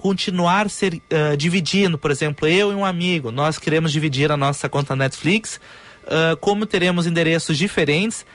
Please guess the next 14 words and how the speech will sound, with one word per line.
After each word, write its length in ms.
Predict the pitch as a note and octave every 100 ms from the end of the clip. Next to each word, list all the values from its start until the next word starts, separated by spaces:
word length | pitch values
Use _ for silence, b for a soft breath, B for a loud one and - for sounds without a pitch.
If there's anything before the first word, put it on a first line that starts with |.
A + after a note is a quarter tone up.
| B B -
nós 280 | F3 F#3
teremos 400 | - F#3+ G3 G3
que 760 | - - G3+ G3 G3 G3 F#3+ E3+ -
desembolsar 840 | E3 A#3+ G#3+ A3+ G3 E3+ F3 E3+
uma 140 | F#3
taxa 400 | E3+ F3 E3+ G3
extra, 560 | F3+ D#3 C#3+ - - B2 -
doze 540 | - C3 C#3 G3+ A#3 A3
reais 420 | F3 E3 D#3 E3
e 40 | F3
noventa 580 | E3+ E3 D#3+ - E3+ - - -
re-, 180 | - -
centavos 840 | - E3+ D3+ C#3+ C#3+ D3+ F3 -
mensais, 800 | - E3 F#3 - E3+ B2 A2+ -